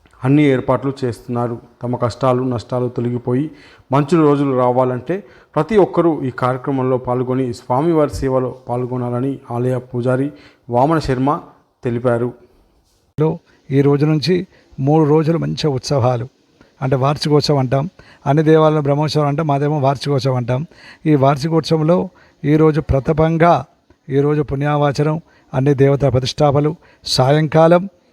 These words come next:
Speaker 2: ధ్వజారోపణం, ధ్వజారోపణకు ఆహ్వానం అయిన తర్వాత, ఆ, స్వామివారి యొక్క కళ్యాణం ఉంటుంది. ఈ కళ్యాణానికి కూడా, ఆ కళ్యాణానికి,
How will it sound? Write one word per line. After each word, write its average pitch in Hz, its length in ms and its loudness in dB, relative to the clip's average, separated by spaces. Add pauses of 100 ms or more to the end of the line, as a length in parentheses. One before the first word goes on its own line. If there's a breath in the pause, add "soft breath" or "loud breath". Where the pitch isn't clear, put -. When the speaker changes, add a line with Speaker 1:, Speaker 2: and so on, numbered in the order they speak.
(140)
Speaker 2:
ధ్వజారోపణం, 143 840 2 (800)
ధ్వజారోపణకు 147 920 2
ఆహ్వానం 147 400 2
అయిన 143 120 0
తర్వాత, 147 400 2 (600 soft breath)
ఆ, 143 80 2
స్వామివారి 147 540 4
యొక్క 143 180 2
కళ్యాణం 143 540 0
ఉంటుంది. 120 400 -6 (360 loud breath)
ఈ 156 140 2
కళ్యాణానికి 175 580 4
కూడా, 165 360 2 (1040)
ఆ 143 120 4
కళ్యాణానికి, 170 840 4